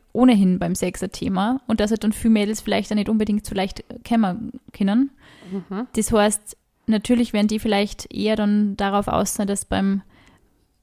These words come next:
Speaker 1: Kunilingus
Speaker 2: Mhm.
Speaker 1: vielleicht eher mit den Lippen oder mit Unterdruck verwöhnt werden und mit der Zunge und nicht unbedingt, dass das wieder nur ums, um, um das rein rausgeht.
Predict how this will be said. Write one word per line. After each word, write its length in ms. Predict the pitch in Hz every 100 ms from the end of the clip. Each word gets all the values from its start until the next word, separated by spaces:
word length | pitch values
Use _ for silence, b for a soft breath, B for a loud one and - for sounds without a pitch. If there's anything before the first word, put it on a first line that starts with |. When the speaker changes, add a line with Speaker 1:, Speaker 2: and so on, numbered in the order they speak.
| _ _
Speaker 1:
Kunilingus 960 | - 226 220 214 185 175 226 - - - _ _
Speaker 2:
Mhm. 120 | 214 185
Speaker 1:
vielleicht 340 | 202 214 208 -
eher 200 | 202 214
mit 180 | 214 226
den 100 | 214
Lippen 560 | 208 240 - 190 208
oder 220 | 214 208
mit 120 | 202 -
Unterdruck 540 | 247 254 - 202 -
verwöhnt 480 | - 190 175 185 180
werden 460 | 180 180 226 269 -
und 160 | 208
mit 180 | 214 208
der 120 | 202
Zunge 460 | - 247 202 185 -
und 180 | 202 -
nicht 160 | 208 233
unbedingt, 460 | 208 202 208 208
dass 180 | 208 -
das 140 | 202
wieder 160 | 214 226
nur 160 | 196 185
ums, 300 | 190 - -
um, 320 | 190 185 -
um 120 | 190
das 280 | 185 190 196
rein 180 | 190 190
rausgeht. 600 | 175 180 - - -